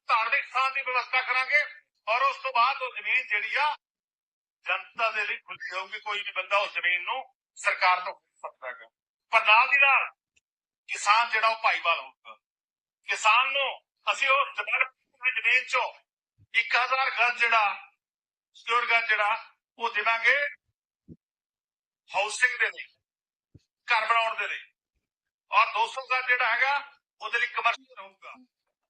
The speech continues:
ਸੋ ਮੇਰਾ ਕਹਿਣ ਦਾ ਭਾਵ ਆ, ਕਿਸਾਨ ਉਸ ਡਿਵੈਲਪ ਕੀਤੀ ਹੋਈ ਜ਼ਮੀਨ ਨੂੰ ਜਿਹੜਾ ਔਰ ਉਹਦੇ ਲਈ ਉਹਨੂੰ ਕੋਈ ਵੀ ਕਿਸੇ ਵੀ ਕਿਸਮ ਦੀ ਪ੍ਰੋਬਲਮ ਨਹੀਂ ਖੜੀ ਹੋਊਗੀ।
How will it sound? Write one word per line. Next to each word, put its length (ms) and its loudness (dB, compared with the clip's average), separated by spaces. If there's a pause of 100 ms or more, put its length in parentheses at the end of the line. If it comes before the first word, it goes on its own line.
(220)
ਸੋ 100 -20
ਮੇਰਾ 280 -4
ਕਹਿਣ 300 -8
ਦਾ 120 -2
ਭਾਵ 320 2
ਆ, 100 2
ਕਿਸਾਨ 560 0 (600)
ਉਸ 440 -4
ਡਿਵੈਲਪ 280 0
ਕੀਤੀ 320 -14
ਹੋਈ 160 -12
ਜ਼ਮੀਨ 380 0
ਨੂੰ 100 -4
ਜਿਹੜਾ 440 0 (3000)
ਔਰ 80 4
ਉਹਦੇ 200 2
ਲਈ 120 -2
ਉਹਨੂੰ 180 -2
ਕੋਈ 320 -2
ਵੀ 120 2 (640)
ਕਿਸੇ 220 -6
ਵੀ 140 -6
ਕਿਸਮ 340 -20
ਦੀ 180 -2 (440)
ਪ੍ਰੋਬਲਮ 360 2
ਨਹੀਂ 180 -2
ਖੜੀ 260 -6
ਹੋਊਗੀ। 500 -8